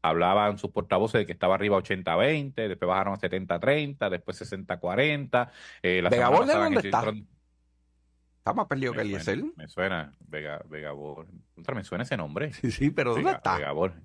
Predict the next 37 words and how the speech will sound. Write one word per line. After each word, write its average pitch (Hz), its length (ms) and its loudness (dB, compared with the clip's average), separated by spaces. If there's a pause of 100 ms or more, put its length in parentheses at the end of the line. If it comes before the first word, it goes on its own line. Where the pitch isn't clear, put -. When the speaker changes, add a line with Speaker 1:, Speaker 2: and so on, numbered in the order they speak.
(120)
Speaker 2:
Él 120 100 -2
no 165 60 6
era 247 140 6
portavoz. 160 520 2
Speaker 1:
<laughs> - 180 -2
Speaker 2:
Él 117 120 -2
no 185 80 4
se 220 80 2
supone 220 260 2
que 202 60 -4
está - 140 2
hablando 185 320 2
todos 180 140 0
los 156 100 0
días 160 100 2
en 165 60 2
los 156 120 2
medios 135 460 0
de 113 160 0
la, 98 540 0 (340)
de 107 100 -6
esa 127 140 0
campaña. 90 560 -6 (760)
Speaker 1:
Bueno, 147 200 4
lo 135 100 8
último, 180 400 4
Ángel 139 220 0
Cintrón 139 320 0
dijo, 165 240 2
"Hasta 175 260 0
por 185 200 0
uno 262 180 0
se 185 160 -4
gana". 170 340 -2 (260)
<laughs> - 640 -2
Así 123 180 4
que, 160 200 2